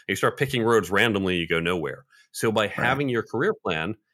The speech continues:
Speaker 1: hey, that path you're on got blocked by the pandemic or some other global event,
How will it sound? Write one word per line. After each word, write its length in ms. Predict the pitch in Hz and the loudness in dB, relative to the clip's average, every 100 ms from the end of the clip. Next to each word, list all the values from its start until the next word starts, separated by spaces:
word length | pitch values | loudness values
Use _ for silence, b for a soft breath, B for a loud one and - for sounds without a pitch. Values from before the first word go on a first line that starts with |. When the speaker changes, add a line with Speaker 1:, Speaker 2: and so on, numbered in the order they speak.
| _ | _
Speaker 1:
hey, 200 | - 135 87 | -4 -4 -2
that 380 | 98 113 135 - | 0 2 0 -2
path 300 | - 135 135 | 0 0 0
you're 200 | 123 120 | 0 2
on 160 | 131 | 2
got 220 | 110 113 - | 2 0 0
blocked 320 | 95 120 - | 0 0 0
by 100 | 117 | 0
the 80 | 110 | 0
pandemic 600 | 117 110 98 131 170 - - - | 0 2 2 0 -2 -8 -14 -4
or 160 | 95 | -4
some 240 | - 104 95 | -2 -6 -4
other 240 | 104 101 101 | -2 -2 -2
global 440 | 101 107 104 101 | 2 2 2 0
event, 460 | 92 107 156 - | 0 -2 -2 -8